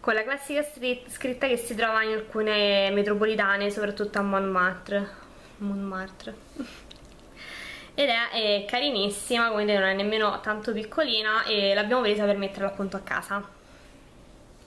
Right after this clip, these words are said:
Altro, eh, ricordo che abbiamo preso sempre in uno di questi negozietti, avevamo preso delle cartoline e ci mancava <laughs> la penna e quindi abbiamo pensato: "Prendiamo anche questa",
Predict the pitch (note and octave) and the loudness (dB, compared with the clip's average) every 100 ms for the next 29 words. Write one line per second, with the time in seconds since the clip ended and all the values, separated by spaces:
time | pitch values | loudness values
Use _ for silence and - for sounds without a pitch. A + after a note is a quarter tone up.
0 | - - - - - - - - - C#4+ | -20 -20 -18 -14 -14 -14 -20 -14 -2 0
1 | D#4 D4+ F4 F4 F4 C#4 A#3+ A#3 A3+ A#3+ | 0 0 2 2 2 2 2 2 2 2
2 | B3 C#4 D4+ D4+ C4+ A3+ A3+ A3 A3 A3 | 2 2 4 2 2 0 -2 -2 -2 0
3 | A3+ A#3 A3+ A3 A3 G#3+ G#3+ A3+ A3 C#4 | 0 -2 -2 -2 0 0 0 0 2 2
4 | E4+ - C4 A#3 - C#4+ D#4 - - A#3 | 2 0 -2 -2 -4 -2 -2 -4 -2 0
5 | B3+ D4 C#4+ A#3+ A3+ A3+ - D4 B3 G#3 | 2 0 0 0 0 -2 -2 -2 0 0
6 | A3+ E4 - - - - - - A3 G#3 | -2 -2 -8 -18 -20 -20 -10 -4 -2 -2
7 | G#3 D#4 B3+ A#3+ A#3 G#3+ G3+ G3 G3 A#3 | -6 -4 -4 -2 0 4 4 4 4 2
8 | A#3+ A#3+ - - - D4 C4 B3 A#3+ G#3 | -2 -4 -6 -8 -2 0 2 0 0 -2
9 | G#3 A#3+ F4 E4 C4+ B3+ A3 A3 G#3+ G#3 | -2 -2 -2 -2 0 2 4 2 0 0
10 | G#3+ G#3+ A#3+ C4 G#3 G#3 G#3 C4+ A3+ G#3 | 0 2 0 0 0 0 -2 -2 0 -2
11 | - A3 | -2 -2